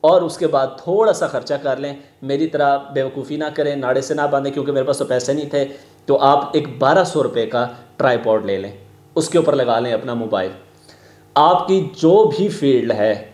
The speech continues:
जो भी आप लोगों की फील्ड है, उससे related जो basic, basic चीज़ें हैं, like English है, chemistry है, mathematics है, आपने क्या करना है, उसके ऊपर कम से कम तीन सौ videos बनानी है।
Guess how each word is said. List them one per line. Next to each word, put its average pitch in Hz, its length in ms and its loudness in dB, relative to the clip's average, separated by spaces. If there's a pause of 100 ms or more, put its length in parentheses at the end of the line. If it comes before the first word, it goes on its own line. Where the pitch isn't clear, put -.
जो 180 300 4
भी 190 240 0
आप 135 180 2
लोगों 131 180 -2
की 131 100 -6
फील्ड 117 340 -2
है, 113 140 0 (380)
उससे 214 360 2
related 156 520 2
जो 160 180 2 (140)
basic, 190 460 0
basic 151 320 0
चीज़ें 139 300 -2
हैं, 135 160 -4
like 131 300 0
English 135 400 -4
है, 123 100 4
chemistry 127 500 -6
है, 120 240 2
mathematics 120 640 -2
है, 143 160 2 (880)
आपने 165 360 4
क्या 165 160 4
करना 156 200 2
है, 165 80 -4
उसके 170 240 0
ऊपर 165 260 4
कम 202 220 0
से 185 200 -2
कम 165 320 -2 (120)
तीन 190 460 -2
सौ - 360 2 (120)
videos 131 520 -2
बनानी 113 380 -4
है। 120 180 -10